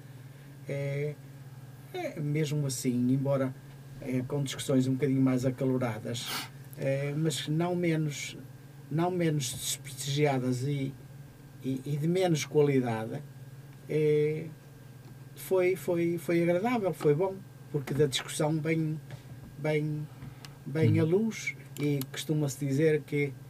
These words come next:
Speaker 1: uma casa que não é ralhada não é governada, e como tal, é, convém que de vez em quando a gente ralhe. Não, não precisamos
Speaker 2: <laughs> Muito
Speaker 1: é zangar,
Speaker 2: bem.
Speaker 1: mas a gente pode ralhar.
Speaker 2: Muito bem. Hum,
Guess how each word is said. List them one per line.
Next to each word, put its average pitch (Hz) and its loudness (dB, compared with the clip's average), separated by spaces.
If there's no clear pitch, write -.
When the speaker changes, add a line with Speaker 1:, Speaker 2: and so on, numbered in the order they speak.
Speaker 1:
uma 160 -2
casa 151 4
que 143 -4
não 147 4
é 147 6
ralhada 143 4
não 147 2
é 143 4
governada, 151 2
e - 0
como 127 4
tal, 127 2
é, - -4
convém 135 4
que 131 -4
de 127 0
vez 135 4
em 127 6
quando 131 2
a 135 4
gente 135 2
ralhe. 156 -2
Não, 135 2
não 139 -2
precisamos 170 10
Speaker 2:
<laughs> 160 12
Muito 156 10
Speaker 1:
é 135 2
zangar, 151 8
Speaker 2:
bem. 180 4
Speaker 1:
mas 151 0
a 147 0
gente 151 -2
pode 165 -6
ralhar. 135 0
Speaker 2:
Muito 139 6
bem. 113 4
Hum, 147 10